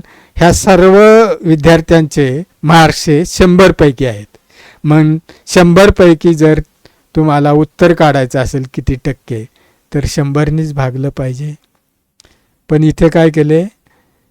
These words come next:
बी पाच, हा बी पाच जो आहे याला बी चारने भागले,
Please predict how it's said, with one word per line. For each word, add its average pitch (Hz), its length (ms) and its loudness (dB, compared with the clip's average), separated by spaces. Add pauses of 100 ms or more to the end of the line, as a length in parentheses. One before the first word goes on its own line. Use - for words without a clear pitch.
(340)
बी 156 320 0 (180)
पाच, - 440 0 (260)
हा 156 180 -2
बी 156 180 2
पाच 175 260 2
जो 160 160 0
आहे 170 340 4 (540)
याला 190 340 4 (360)
बी 165 260 2 (120)
चारने 226 440 4
भागले, 151 460 2